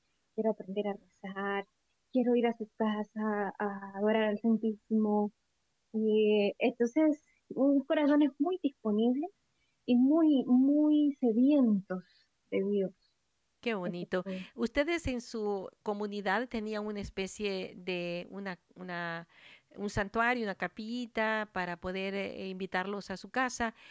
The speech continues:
Speaker 2: ¿O estaban dependiendo de alguna parroquia y alguna, eh,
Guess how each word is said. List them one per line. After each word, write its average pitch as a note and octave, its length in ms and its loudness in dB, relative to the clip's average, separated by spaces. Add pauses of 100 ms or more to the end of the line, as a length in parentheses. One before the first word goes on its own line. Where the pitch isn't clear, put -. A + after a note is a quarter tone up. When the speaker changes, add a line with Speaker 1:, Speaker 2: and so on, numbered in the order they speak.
(120)
Speaker 2:
¿O G#3 260 0
estaban C#4+ 380 -2
dependiendo G#3 480 -6
de G#3 80 -4
alguna F#3+ 320 -8
parroquia F3 720 -6
y - 320 -12
alguna, F3 720 -8 (460)
eh, F3+ 240 -2